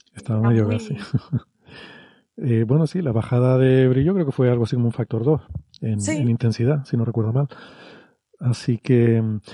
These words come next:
Speaker 1: creo que se ha visto también a simple vista, eh, otras, mm, otras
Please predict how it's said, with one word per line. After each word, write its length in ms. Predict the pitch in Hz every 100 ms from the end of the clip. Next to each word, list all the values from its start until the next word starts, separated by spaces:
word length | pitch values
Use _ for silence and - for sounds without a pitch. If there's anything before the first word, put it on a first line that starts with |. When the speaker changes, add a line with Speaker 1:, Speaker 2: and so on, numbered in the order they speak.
| - -
Speaker 1:
creo 220 | 131 170
que 180 | 220 170
se 180 | - 139
ha 60 | 131
visto 260 | 139 -
también 300 | 131 127 131
a 40 | 123
simple 440 | 135 123 127 123
vista, 720 | 127 131 - 135 131 143 131
eh, 60 | 120
otras, 440 | 120 120 120 120 117
mm, 580 | 135 123 120 113 110 190
otras 400 | 135 131 117